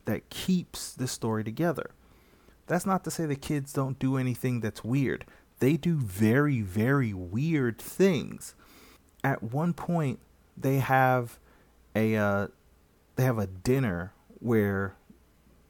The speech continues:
they pretend like they're in costume, and one of them pretends to a Rotary Club,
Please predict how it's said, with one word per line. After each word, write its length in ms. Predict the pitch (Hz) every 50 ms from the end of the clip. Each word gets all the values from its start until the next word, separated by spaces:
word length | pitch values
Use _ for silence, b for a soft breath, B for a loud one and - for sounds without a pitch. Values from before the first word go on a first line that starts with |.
| _ _ _ _ _ _ _ _
they 400 | - 107 107 123 127 123 123 123
pretend 840 | 113 - _ - 131 117 - - - 151 147 151 139 123 117 104 110
like 280 | 113 110 104 95 -
they're 260 | - 110 113 117 117
in 400 | - - 110 113 107 104 98 98 98
costume, 920 | - - - - 139 151 151 139 - - - 117 110 98 95 92 90 92 - B B B B B B B B B B B B B _ _ _ _ _ _ _ _ _ _
and 280 | - 131 127 117 113 - - - _ _ _
one 300 | 120 123 143 165 180 180
of 120 | 156 147
them 320 | 156 156 143 131 123 120 - -
pretends 960 | - 123 110 - - - 147 147 147 127 110 101 98 98 - - - - - - _ _ - - - _ - _ _ _ _
to 200 | - - 143 120
a 120 | 107 95
Rotary 440 | 92 92 123 151 175 165 151 113 95
Club, 320 | - - - - 69 -